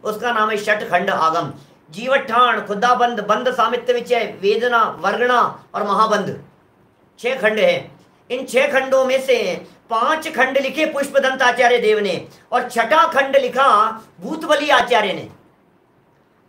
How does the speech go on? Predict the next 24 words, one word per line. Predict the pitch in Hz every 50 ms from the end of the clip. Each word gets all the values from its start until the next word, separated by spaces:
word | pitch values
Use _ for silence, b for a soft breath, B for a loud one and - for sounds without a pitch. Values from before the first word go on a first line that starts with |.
| _ -
संक्षिप्त | 285 294 294 - 349 - - 320
परिचय | 320 294 277 269 277 294 285
देते | 254 254 262 262 269 277
हुए | 285 269
आगे | 247 233 254 262 269
बढ़ूंगा | 233 233 240 254 262 262 262 254
मैं। | 254 262 262 226 208 220 247 233 -
सुनो, | - - _ _ _ - 269 294 349 359 339 240 - - - - _ _ _ _ _ _ _ _ _ _ _ _ _ _ _ _ _ _ _ _ _ _ -
पांच | 202 208 233 269 285 285 311
खंडों | - 269 240 233 240 240 247 247 240
में | 233 240 247 233 - - - - - _ _ _ _ _ _ _ _ _ _ _ _ -
जो | 226 233
पांच | 226 185 202 233 240 -
खंड | - 185 208 240 240
लिखे | 233 185 - 226 214
गए | 208 208 202
थे | 202 262
ना, | 311 339 339 - - _ _ _ _ _ _ _ _ _ _ _ _ _ _ _ _
बहुत | 160 180 185 226 233 -
विस्तार | 185 180 170 - - 185 170 160 156 151 -
थे, | - - _ _ _ _ 170
बहुत | 170 - - 190
विस्तृत | 190 180 - 185 160 139 - -
थे, | 147